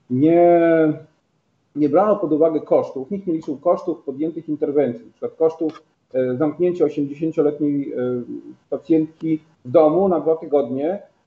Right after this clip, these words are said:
e, bez możliwości wyjścia z niego. To nikt tego nie brał pod uwagę. To wiadomo, że czternaście dni izolacji dla osoby starszej może się skończyć źle i bardzo często kończyło się źle. Kończyło się albo pogłębieniem, e,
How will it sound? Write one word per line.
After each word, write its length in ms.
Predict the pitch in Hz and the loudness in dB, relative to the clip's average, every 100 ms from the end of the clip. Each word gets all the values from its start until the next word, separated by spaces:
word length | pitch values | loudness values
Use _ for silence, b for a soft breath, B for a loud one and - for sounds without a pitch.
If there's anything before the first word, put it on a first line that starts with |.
| - | -4
e, 220 | 131 127 | 0 0
bez 260 | 123 175 180 | 2 2 2
możliwości 560 | 151 143 147 156 156 | -2 -2 -2 -2 -4
wyjścia 380 | 151 131 - 98 | -4 -4 -6 -10
z 60 | 107 | -10
niego. 240 | 98 - - _ _ _ | -14 -16 -20 _ _ _
To 80 | 131 | -4
nikt 220 | 165 170 | -2 0
tego 160 | 170 170 | 0 2
nie 120 | 165 | 2
brał 160 | 156 | 2
pod 160 | 151 156 | 2 0
uwagę. 300 | 147 135 - - | 2 2 0 -8
To 340 | 135 127 131 - _ _ _ | -4 -4 -4 -10 _ _ _
wiadomo, 400 | 123 143 180 170 | -4 0 2 0
że 100 | 139 | -2
czternaście 480 | - 143 160 160 151 | -4 -4 -4 -6 -6
dni 140 | 156 | -4
izolacji 460 | 151 151 151 151 151 | 0 2 2 0 0
dla 120 | 151 | 0
osoby 260 | 151 151 147 | 0 -4 -4
starszej 500 | 147 139 - 160 165 - _ - | -4 -4 -4 -4 -4 -16 _ -12
może 460 | 123 127 160 208 196 | -4 0 2 2 -4
się 100 | 190 | -6
skończyć 380 | 147 135 165 | -8 -8 -8
źle 320 | 151 156 120 104 | -2 2 2 0
i 100 | 107 | -4
bardzo 260 | 139 156 | -4 -4
często 260 | 170 160 160 | -8 -8 -6
kończyło 420 | 175 175 175 123 | -4 0 2 2
się 160 | - 98 | -2 -16
źle. 140 | 101 | -18
Kończyło 340 | - 123 139 | -16 -12 -10
się 140 | - 131 | -2 0
albo 240 | 143 143 | 0 -2
pogłębieniem, 680 | 135 131 139 131 151 151 | -6 -6 -4 -2 0 2
e, 40 | 147 | 0